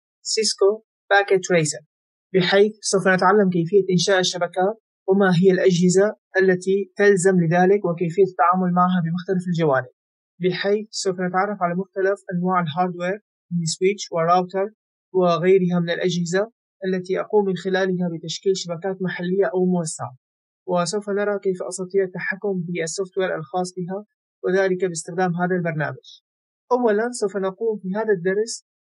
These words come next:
بربط بسيط بين تو switches، وفعليا سوف أقوم بالدخول إلى الكونفيجريشن الخصائص الخاصة بأحدهما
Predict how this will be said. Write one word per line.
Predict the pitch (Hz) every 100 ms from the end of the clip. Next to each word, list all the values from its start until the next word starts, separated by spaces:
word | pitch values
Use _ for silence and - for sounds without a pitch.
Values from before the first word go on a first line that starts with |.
| -
بربط | 185 180 170 220 220 214
بسيط | 180 190 196 214 -
بين | 190 180 175
تو | 220
switches، | 214 196 196 - 226 240 _ _ _ _ _ -
وفعليا | 190 180 196 196 233 214
سوف | 208 185
أقوم | 208 185 220 202
بالدخول | 180 180 180 208 185
إلى | 196 180 165
الكونفيجريشن | 160 196 190 180 180 185 220 202
الخصائص | 175 175 180 196 180 180 -
الخاصة | 160 202 196 185
بأحدهما | 165 175 180 180 175 190 208